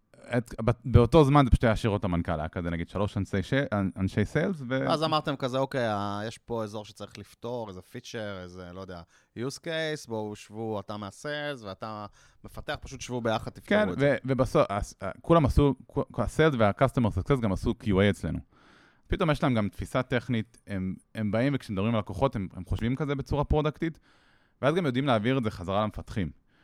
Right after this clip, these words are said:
Speaker 1: עכשיו, כשהמפתחים פתאום שומעים את זה, ו-, וכל פיצ'ר מקבל המון המון קונטקסט על מה שקורה, אז, אה, הם גם מקבלים את התמונה הזאת. פתאום עכשיו יש לך קבוצה של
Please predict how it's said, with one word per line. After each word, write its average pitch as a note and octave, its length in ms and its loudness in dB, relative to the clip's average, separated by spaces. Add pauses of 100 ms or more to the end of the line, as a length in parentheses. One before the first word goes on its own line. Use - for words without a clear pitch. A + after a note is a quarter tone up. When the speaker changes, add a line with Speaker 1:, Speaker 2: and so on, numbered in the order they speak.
(420)
Speaker 1:
עכשיו, A2 200 -4
כשהמפתחים B2 520 -2
פתאום - 260 -2
שומעים C3 320 2
את A#2 80 0
זה, G2+ 140 2
ו-, E2+ 320 -2 (240)
וכל F#2 360 -2 (120)
פיצ'ר B2+ 280 -4
מקבל F#2+ 320 -2
המון G#2 180 4
המון G#2 200 6
קונטקסט A2 580 2
על D#2+ 220 -4 (340)
מה G#2 160 -2
שקורה, F#3 380 -2 (520)
אז, F#2+ 300 -2
אה, F#2+ 260 2 (120)
הם B2 120 0
גם D#3 140 8
מקבלים C3+ 220 2
את - 60 -4
התמונה G2+ 400 2
הזאת. D#2+ 280 -2 (580)
פתאום F3+ 260 4
עכשיו D3 260 2
יש D3 80 0
לך - 80 -6
קבוצה A#2+ 440 0
של - 140 -6